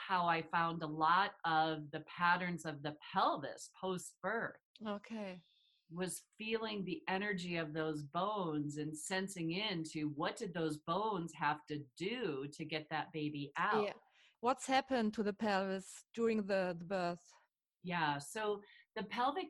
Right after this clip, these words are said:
Speaker 1: bone, so that, here's the model of the pelvis. And, um, this is, this opening up here is called the pelvic inlet. And then down here is the pelvic outlet. So to get the baby through, these bones need to, the sacral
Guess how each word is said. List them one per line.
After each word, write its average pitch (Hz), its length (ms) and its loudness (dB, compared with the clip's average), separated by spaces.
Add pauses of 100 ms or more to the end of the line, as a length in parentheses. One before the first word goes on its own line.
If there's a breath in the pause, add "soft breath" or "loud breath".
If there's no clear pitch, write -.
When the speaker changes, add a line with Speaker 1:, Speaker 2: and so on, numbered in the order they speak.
Speaker 1:
bone, 175 240 0
so 185 160 -6
that, 180 160 -4
here's 202 280 -2
the 202 60 -2
model 185 360 2
of 180 100 -4
the 185 180 -4
pelvis. 143 560 -6 (380 soft breath)
And, 214 340 0 (140)
um, 185 320 4 (100)
this 208 320 0
is, 233 280 0
this 202 240 -2
opening 226 400 -2
up 180 180 0
here 202 160 0
is 190 120 -2
called 175 240 0
the 170 60 -2
pelvic 185 400 -2
inlet. 151 460 0 (360)
And 175 160 -2
then 170 260 0
down 165 320 2
here 190 240 2
is 180 140 -2
the 170 80 -6
pelvic 156 420 -2
outlet. 160 480 2 (380 soft breath)
So 214 220 -2
to 202 100 2
get 214 300 -2
the 285 80 -2
baby 196 520 0
through, 180 460 0
these 180 240 -4
bones 156 600 0
need 175 380 -2
to, 180 120 -2
the 156 100 -4
sacral 165 540 -4